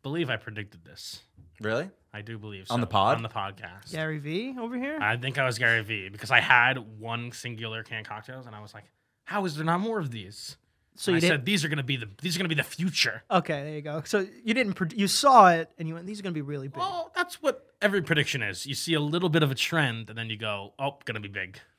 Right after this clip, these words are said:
Speaker 3: Uh, G-, Gary V saw a bunch of pixels on the screen, went, "That's gonna be huge."
Speaker 1: Yeah, nobody just says out of nowhere, like,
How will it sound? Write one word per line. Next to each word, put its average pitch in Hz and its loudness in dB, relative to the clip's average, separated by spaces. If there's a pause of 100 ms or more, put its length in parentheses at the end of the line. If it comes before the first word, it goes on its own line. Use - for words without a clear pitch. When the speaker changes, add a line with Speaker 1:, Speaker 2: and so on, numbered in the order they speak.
(200)
Speaker 3:
Uh, 180 -2
G-, - -12
Gary 208 2
V 208 0
saw 196 2
a 180 4
bunch 175 0
of 147 -2
pixels 180 0
on 165 0
the 151 -4
screen, 175 -2
went, 151 -6
"That's 143 -8
gonna 131 -14
be 127 -18
huge." 131 -16 (300)
Speaker 1:
Yeah, 101 -4
nobody 185 4
just 131 -2
says 131 6
out 127 6
of 117 -2
nowhere, 117 2
like, 98 -6